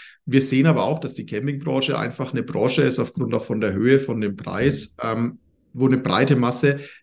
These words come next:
nicht unbedingt zwanzig ist und Vanlifer, sondern auch deutlich älter. Und, äh, das ist auch, was wir in den letzten Jahren gelernt haben.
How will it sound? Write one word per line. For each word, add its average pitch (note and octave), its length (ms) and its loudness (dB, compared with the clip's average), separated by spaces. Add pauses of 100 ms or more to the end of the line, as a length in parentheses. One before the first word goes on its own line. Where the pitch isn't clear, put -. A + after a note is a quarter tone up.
(120)
nicht D3 380 2
unbedingt C3+ 400 4
zwanzig D#3+ 460 0
ist F#3 220 2
und B2 200 -6
Vanlifer, D#3 580 2
sondern A#2+ 300 -8
auch A2+ 180 -10
deutlich A2+ 380 -6
älter. C#3 340 2
Und, A2+ 220 -6
äh, A2 180 -4
das A#2 160 -6
ist - 100 -6
auch, A2 140 0
was B2 160 -2
wir A2+ 60 -6
in A#2 80 2
den A2 40 0
letzten A2+ 320 0
Jahren A#2 240 2
gelernt A2+ 320 2
haben. D3+ 280 6